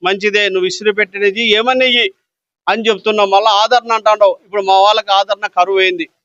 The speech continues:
ఎప్పుడు ఇవన్నీ కానీ మా వాళ్ళకి అందు-, అందు-, అందజేస్తావు? అప్పుడు అందజేసేదానికి ఈ రాష్ట్ర ప్రభుత్వం ముందుకు రావాలని, రజకులను వెంటనే ఎస్సీ జాబితాలోకి తీసుకెళ్లాలని కేంద్ర ప్రభుత్వంతో, నరేంద్ర మోడీతోనే మాట్లాడి, నేను రజకుల గురించి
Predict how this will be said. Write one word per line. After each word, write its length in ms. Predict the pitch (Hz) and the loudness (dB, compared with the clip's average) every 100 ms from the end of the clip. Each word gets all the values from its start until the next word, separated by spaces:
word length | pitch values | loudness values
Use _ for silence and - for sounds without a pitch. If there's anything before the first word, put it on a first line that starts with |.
| _ _ 180 | _ _ -2
ఎప్పుడు 320 | 190 262 254 | 0 0 0
ఇవన్నీ 340 | 240 214 233 | 2 0 0
కానీ 220 | 226 220 | 0 -2
మా 120 | 220 196 | 0 0
వాళ్ళకి 320 | 190 208 202 | 2 2 0
అందు-, 240 | 190 202 196 | -4 -4 -4
అందు-, 240 | 190 214 | -2 -2
అందజేస్తావు? 560 | 190 220 214 214 208 - _ _ _ - | -2 -2 -4 -2 -2 -2 _ _ _ -4
అప్పుడు 280 | 160 160 247 | -4 0 -2
అందజేసేదానికి 960 | 185 214 233 247 214 214 214 220 214 196 - _ - | 0 -2 0 0 0 -2 -2 -4 -2 -4 -4 _ -6
ఈ 60 | 160 | -2
రాష్ట్ర 340 | 165 190 - | 0 -2 -4
ప్రభుత్వం 420 | 185 185 185 190 180 | -4 -4 -4 -4 -4
ముందుకు 240 | 185 214 | -4 -2
రావాలని, 540 | 220 196 190 190 190 190 - _ _ | 0 2 2 2 -2 -4 -6 _ _
రజకులను 520 | - 175 202 214 214 196 | -4 -2 -2 -2 0 0
వెంటనే 360 | 180 208 208 | 0 -2 -2
ఎస్సీ 320 | 196 180 226 | -2 -4 -8
జాబితాలోకి 760 | 202 202 190 190 196 196 190 196 - _ _ - | -4 -2 -2 -4 -4 -4 -2 -4 -4 _ _ -4
తీసుకెళ్లాలని 760 | 214 - 233 220 208 196 196 185 - _ - | -2 0 0 2 2 0 0 -2 -6 _ -4
కేంద్ర 280 | 202 226 220 | -4 -2 -6
ప్రభుత్వంతో, 640 | 196 208 208 214 202 196 208 | -4 -4 -6 -8 -10 -4 -2
నరేంద్ర 440 | 185 180 226 240 | -2 -2 -2 -2
మోడీతోనే 500 | 233 233 233 226 233 | -2 -4 -2 -2 -2
మాట్లాడి, 560 | 226 208 233 247 240 233 - _ _ _ - | 0 -2 0 -2 -2 -4 -6 _ _ _ -6
నేను 240 | 175 214 | -2 0
రజకుల 380 | 208 185 208 220 | 0 0 -2 -4
గురించి 460 | 208 208 214 202 | -4 -4 -6 -2